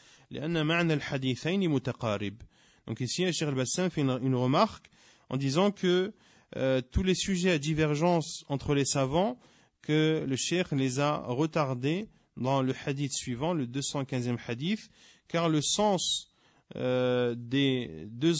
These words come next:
deux cent quatorzième et deux cent quinzième hadiths sont, euh, proches.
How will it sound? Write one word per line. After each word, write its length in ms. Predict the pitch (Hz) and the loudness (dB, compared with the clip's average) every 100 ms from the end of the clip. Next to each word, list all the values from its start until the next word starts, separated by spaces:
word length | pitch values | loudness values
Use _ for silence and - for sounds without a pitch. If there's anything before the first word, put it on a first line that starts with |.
| 156 131 | 0 -2
deux 160 | 147 | -2
cent 220 | 156 170 147 | -2 -2 -2
quatorzième 720 | 147 147 135 123 139 160 139 | -2 -2 -2 -2 0 0 2
et 80 | 120 | 0
deux 140 | 143 | -2
cent 240 | - 151 131 | -2 -4 -4
quinzième 340 | 131 120 120 - | -4 -4 -6 -6
hadiths 440 | 123 147 214 - - - _ - | -6 -6 -6 -10 -20 -20 _ -12
sont, 500 | - 151 170 214 - _ _ - | -4 0 0 -2 -10 _ _ -12
euh, 640 | 113 120 120 117 113 113 113 | -6 -4 -2 -2 -4 -6 -2
proches. 640 | 123 139 113 - - | 0 0 0 -2 -6